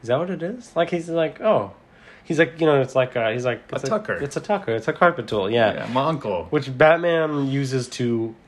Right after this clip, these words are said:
Speaker 1: rip off the carpet, finally revealing Riddler's ultimate plan.
Speaker 2: Right.
Speaker 1: And the Riddler theme plays again, and we know his plan. And his plan is to flood Gotham. Because
Speaker 2: Yes.
Speaker 1: as we know, Gotham is on a, it's an island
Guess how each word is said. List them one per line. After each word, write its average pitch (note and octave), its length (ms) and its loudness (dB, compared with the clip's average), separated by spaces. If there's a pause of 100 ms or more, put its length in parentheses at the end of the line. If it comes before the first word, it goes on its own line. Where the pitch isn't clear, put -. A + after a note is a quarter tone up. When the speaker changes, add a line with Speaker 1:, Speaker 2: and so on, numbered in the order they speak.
(260)
Speaker 1:
rip C3 320 4
off C#3 260 4
the A#2 80 -6
carpet, F3 560 -2 (120)
finally C3+ 600 2
revealing G#2 600 -2
Riddler's F#2+ 280 -6
ultimate F#2 320 -4
plan. E2 360 -10 (160)
Speaker 2:
Right. D#2 280 -8 (120)
Speaker 1:
And F#2+ 100 -10
the F#2+ 40 -2
Riddler G#2 260 2
theme G2+ 240 -6
plays G2+ 260 -4
again, G2+ 560 -2 (760)
and E2+ 440 -6 (280)
we A2 120 -6
know G#2+ 140 2
his G#2+ 120 0
plan. A2 400 -4 (1000)
And A#2+ 100 2
his A#2+ 140 0
plan C#3+ 240 2
is D3 180 4
to B2 80 -2
flood G#2 440 -4
Gotham. G2+ 460 -2 (460)
Because G2+ 220 2
Speaker 2:
Yes. C3+ 140 4
Speaker 1:
as B2+ 40 -2
we C3 100 2
know, B2+ 160 4
Gotham A#2+ 500 2
is A2 100 0
on A2 300 0
a, F#2+ 200 -2
it's A#2+ 180 -6
an F#2+ 180 -2
island B2 500 -2